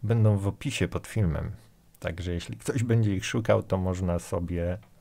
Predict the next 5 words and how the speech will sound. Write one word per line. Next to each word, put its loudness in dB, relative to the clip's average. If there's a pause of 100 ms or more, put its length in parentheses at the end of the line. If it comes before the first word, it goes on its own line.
(140)
e, -10
tam -4
znaleźć. 0 (1400)
Na -2
koniec, -2